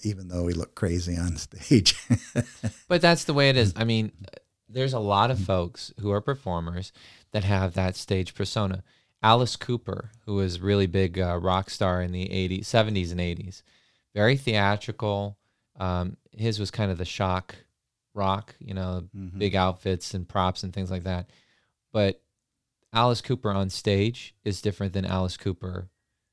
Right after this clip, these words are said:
Speaker 2: in personal life. Alice Cooper in personal life, a super intelligent guy, loves to golf. I think he's done a few of those tournaments. Grandpa used to watch, you know, the celebrity tournaments
Speaker 1: Mm-hmm.
Speaker 2: for golfing.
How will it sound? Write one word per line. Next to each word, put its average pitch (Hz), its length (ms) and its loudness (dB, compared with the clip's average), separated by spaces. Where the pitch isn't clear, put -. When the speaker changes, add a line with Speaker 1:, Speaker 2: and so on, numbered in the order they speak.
Speaker 2:
in 92 140 -6
personal 92 420 -6
life. 92 200 -8
Alice 98 220 -4
Cooper - 220 -10
in 92 80 -8
personal 113 340 -4
life, 107 160 -2
a 92 140 -4
super - 300 -6
intelligent 95 520 -2
guy, 92 380 -2
loves 101 280 -2
to - 80 -8
golf. 90 340 -2
I 92 80 -6
think 98 160 -8
he's 95 140 -6
done 95 160 -2
a 87 40 -2
few 98 180 -4
of 90 40 0
those 87 160 -2
tournaments. 90 360 -4
Grandpa 90 340 -6
used 90 160 -4
to 92 80 -8
watch, 85 260 -6
you 92 60 -10
know, 87 100 -8
the 82 100 -12
celebrity 87 520 -8
tournaments 92 380 -8
Speaker 1:
Mm-hmm. 110 60 -16
Speaker 2:
for 98 60 -6
golfing. 90 480 -4